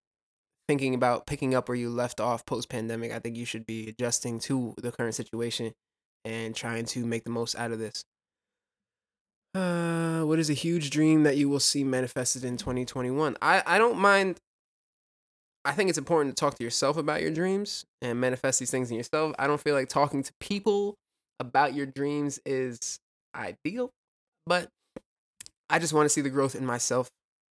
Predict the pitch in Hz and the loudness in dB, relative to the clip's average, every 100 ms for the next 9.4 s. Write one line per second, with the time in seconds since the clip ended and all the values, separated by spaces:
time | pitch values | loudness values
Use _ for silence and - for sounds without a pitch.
0 | _ _ _ 123 - 127 120 123 117 _ | _ _ _ -8 -4 -2 0 0 -2 _
1 | _ _ 120 131 127 - 127 127 127 120 | _ _ -2 0 0 0 0 2 2 2
2 | 131 - - 147 139 135 131 - 147 170 | 0 -2 -8 2 4 4 2 -2 -4 -4
3 | 185 175 131 - _ _ _ _ _ - | 0 0 0 -8 _ _ _ _ _ -6
4 | 131 131 139 170 143 139 143 135 127 123 | -2 0 0 2 2 2 0 0 2 0
5 | 135 127 127 - 135 - - 107 151 151 | -2 -4 -8 -8 -8 -10 -10 -8 -6 -6
6 | 143 147 147 139 147 147 139 135 - 135 | -4 -4 -2 -4 -2 -2 -2 -6 -4 -6
7 | 131 - _ _ _ _ 185 202 196 196 | -6 -10 _ _ _ _ 0 0 6 6
8 | 185 190 170 175 165 165 160 - 143 131 | 6 6 8 8 6 6 6 4 0 0
9 | 120 - 117 101 | 0 -2 -2 -8